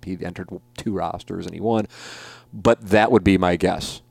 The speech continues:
That would be my guess, because the ro-, you had to be, you had to be, uh, Game Theory Festival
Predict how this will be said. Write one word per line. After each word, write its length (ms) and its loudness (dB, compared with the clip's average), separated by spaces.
That 220 2
would 120 4
be 120 4
my 180 0
guess, 340 -4
because 360 2
the 100 4
ro-, 220 6
you 160 4
had 460 0
to 160 2
be, 420 2
you 180 2
had 300 0
to 60 4
be, 400 2
uh, 100 0
Game 280 4
Theory 320 4
Festival 580 2